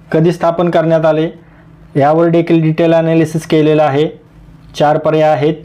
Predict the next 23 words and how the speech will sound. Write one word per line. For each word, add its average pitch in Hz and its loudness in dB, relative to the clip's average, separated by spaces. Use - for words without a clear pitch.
चार 147 0
पर्यायापैकी 151 0
योग्य 147 0
पर्याय 143 0
तुम्हाला 143 0
कमेंट 139 0
बॉक्समध्ये 139 -2
सांगायचा 135 -2
आहे. 151 -2
रामकृष्ण 165 0
मिशन 160 0
कधी 156 0
स्थापन 147 -4
करण्यात 123 -2
आले? 117 0
योग्य 143 0
उत्तर 151 -2
तुम्हाला 143 0
कमेंट 135 0
बॉक्समध्ये 127 -2
सांगायचं 113 -2
आहे. 127 0
ओके, 175 -4